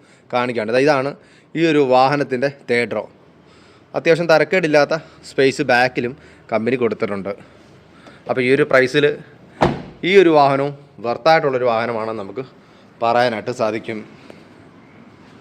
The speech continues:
മൂന്നാമത്തെ ഓഫർ വാഹനമായിട്ട് നമ്മളുടെ സ്വന്തം Tiger ഉണ്ട്.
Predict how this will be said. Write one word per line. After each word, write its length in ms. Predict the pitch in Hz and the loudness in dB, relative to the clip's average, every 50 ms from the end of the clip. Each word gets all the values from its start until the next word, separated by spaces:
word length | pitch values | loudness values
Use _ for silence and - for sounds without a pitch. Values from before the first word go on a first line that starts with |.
| - - - - - - - 170 | -20 -20 -20 -18 -16 -12 -4 0
മൂന്നാമത്തെ 600 | 190 208 226 240 247 254 254 254 254 254 262 262 226 214 214 214 | 2 4 4 4 4 4 4 4 2 2 2 4 4 6 6 6
ഓഫർ 200 | 214 226 240 226 214 | 6 4 2 2 4
വാഹനമായിട്ട് 540 | 208 196 196 196 196 190 190 190 190 190 196 185 180 175 | 4 4 4 6 6 6 6 4 4 4 4 4 4 2
നമ്മളുടെ 380 | 170 175 180 185 185 180 180 170 - - - | 2 2 0 2 2 4 2 2 0 0 2
സ്വന്തം 480 | 196 196 196 202 202 202 196 214 220 208 - - - | 4 4 4 4 2 0 0 0 0 0 -2 2 4
Tiger 360 | 165 170 185 196 208 226 208 190 | 6 8 8 8 10 8 8 8
ഉണ്ട്. 200 | 170 170 185 202 | 6 6 4 4